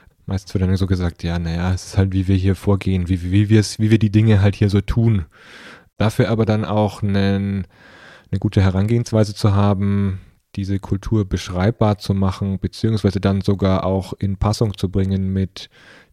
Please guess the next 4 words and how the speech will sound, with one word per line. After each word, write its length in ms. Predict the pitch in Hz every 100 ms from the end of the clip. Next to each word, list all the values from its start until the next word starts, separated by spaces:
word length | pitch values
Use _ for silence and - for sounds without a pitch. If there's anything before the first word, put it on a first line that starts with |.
| _ _
den 800 | 92 92 92 92 92 92 92 90 87 - - -
Entwicklungspfaden 1500 | 92 92 95 101 - 104 98 - - - 90 90 92 95 92
für 480 | - - 95 92 90
Talente, 580 | - 87 92 104 107